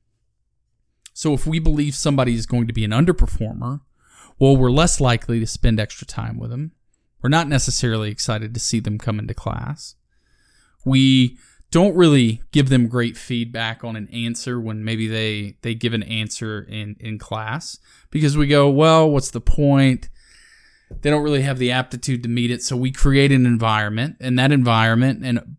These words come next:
from our actions, creates these students, in these students, the belief about themselves that they say, "Man, I must just not be smart. I must not be up to it.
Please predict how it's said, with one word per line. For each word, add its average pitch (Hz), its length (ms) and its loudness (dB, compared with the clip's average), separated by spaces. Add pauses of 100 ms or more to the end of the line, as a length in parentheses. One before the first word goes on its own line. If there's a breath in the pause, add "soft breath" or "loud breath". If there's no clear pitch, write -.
from 135 280 2
our 139 300 4
actions, 123 600 -2
creates 131 460 0
these 143 200 0
students, 127 640 -2 (200)
in 151 220 6
these 156 180 2
students, 127 340 2
the 120 80 0
belief 123 400 2
about 123 440 0
themselves 123 1040 -2 (1120)
that 117 300 2
they 120 120 -2
say, 117 520 0 (100)
"Man, 123 180 -4
I 110 40 -2
must 113 300 -2
just - 220 -6
not 110 160 -4
be 117 80 -10
smart. 131 680 2
I 120 60 -14
must 110 240 -10
not 110 160 -6
be 113 160 -4
up 139 180 0
to 131 280 4
it. 120 320 2